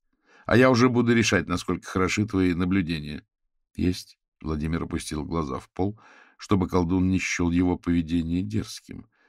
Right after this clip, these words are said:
Было похоже, что этот молодой следователь нацелился сделать хорошую карьеру и не обременен предрассудками.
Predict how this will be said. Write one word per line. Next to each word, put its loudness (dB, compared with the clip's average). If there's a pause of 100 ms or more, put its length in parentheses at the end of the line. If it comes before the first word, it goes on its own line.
(460)
Было 4
похоже, 2
что -4
этот -6
молодой 2
следователь -2 (580)
нацелился 4
сделать 0
хорошую -4
карьеру -12 (300)
и 2
не 4
обременен 4
предрассудками. -8